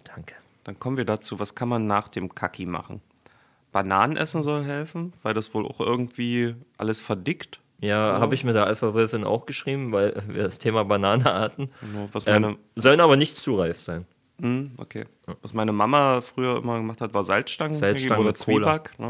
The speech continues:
Speaker 1: Mit
Speaker 2: Cola,
Speaker 1: Cola.
Speaker 2: genau, stimmt.
Speaker 1: Mhm.
Speaker 2: Warum Cola? Das habe ich mich immer gefragt.
Speaker 1: Ach, das, ich glaube, ich hatte mal die Erklärung, aber Cola ist sowieso so ein seltsames Mittel. Ich meine, es löst auch Rost.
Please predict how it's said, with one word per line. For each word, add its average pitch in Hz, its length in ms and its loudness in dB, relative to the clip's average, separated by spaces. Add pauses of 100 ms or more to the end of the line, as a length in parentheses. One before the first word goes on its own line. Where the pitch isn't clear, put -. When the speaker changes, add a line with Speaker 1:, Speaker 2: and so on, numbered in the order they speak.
Speaker 1:
Mit - 80 -10
Speaker 2:
Cola, 147 220 6
Speaker 1:
Cola. 107 120 2
Speaker 2:
genau, 107 200 -6
stimmt. 87 340 -6
Speaker 1:
Mhm. 92 80 -10
Speaker 2:
Warum 110 380 -2
Cola? 135 400 -4
Das - 180 -10
habe 107 100 -2
ich 107 80 -12
mich 107 140 -10
immer 98 160 -8
gefragt. 104 420 -10
Speaker 1:
Ach, - 140 -20
das, - 440 -18 (720)
ich - 140 -18
glaube, 139 340 2
ich - 300 -8
hatte - 320 -8
mal 90 440 -4 (420)
die 98 60 -8
Erklärung, 92 460 -4
aber 85 180 -8
Cola 107 320 0
ist 95 140 -4
sowieso 92 340 -6
so 95 140 -6
ein 87 140 -6
seltsames 87 500 -6
Mittel. 90 240 -8
Ich 82 100 -10
meine, 90 200 -6
es 85 180 -10
löst 92 260 -6
auch - 180 -8
Rost. - 320 -8